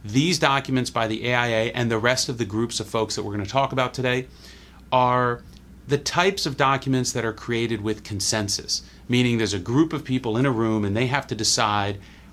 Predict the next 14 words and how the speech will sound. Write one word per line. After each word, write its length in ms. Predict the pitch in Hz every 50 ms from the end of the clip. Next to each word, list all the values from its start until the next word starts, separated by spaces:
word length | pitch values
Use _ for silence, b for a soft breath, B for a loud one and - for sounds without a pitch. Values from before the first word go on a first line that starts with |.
| B B - -
who 320 | - - 170 175 185 190 190
is 120 | 160 139
gonna 240 | - 147 135 131 117
benefit 640 | 98 - 117 113 117 113 - - 110 104 101 - - - -
in 240 | 113 101 107 101
each 240 | 117 120 117 117 -
provision. 440 | - 113 95 95 101 90 87 95 90
Now, 160 | 92 98 110
understand, 560 | 151 185 180 - - - 151 135 131 123 120 B B B B B B B -
contracting 680 | - - 165 170 180 175 - 160 156 156 - 143 127 104
generally 760 | 98 101 107 120 131 139 123 107 101 98 95 95 92 92 92 B B B B B B -
is 320 | 131 131 131 127 117 107
this 320 | 107 117 113 113 - - -
idea 720 | 110 101 104 104 98 104 113 120 107 92 85 87 92